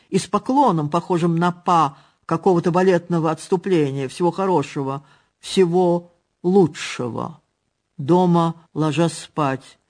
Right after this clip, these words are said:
а всё-таки увидели Андрея Белого. Он мне сказал: «Всего лучшего».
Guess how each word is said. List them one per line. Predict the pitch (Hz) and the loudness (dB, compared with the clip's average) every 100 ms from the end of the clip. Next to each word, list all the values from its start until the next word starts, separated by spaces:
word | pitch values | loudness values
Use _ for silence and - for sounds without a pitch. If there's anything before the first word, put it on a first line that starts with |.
| _ _ _ | _ _ _
а | 170 | -6
всё-таки | 165 - 185 185 226 - - 247 | -6 0 0 0 -6 -6 -4 -4
увидели | - 254 190 190 170 160 165 254 254 240 | 0 0 0 2 2 2 0 0 2 0
Андрея | 190 175 156 156 135 | 2 2 2 2 2
Белого. | 131 139 123 123 120 - _ _ _ | 0 0 0 -2 -6 -8 _ _ _
Он | 143 160 | 0 2
мне | 180 214 | 2 0
сказал: | - 208 190 156 165 175 185 | -2 -2 -2 0 2 2 -2
«Всего | - - 165 131 151 | -8 -4 -2 0 2
лучшего». | 180 147 143 147 - - 175 131 135 | 2 2 0 -2 -6 -2 -2 -2 -6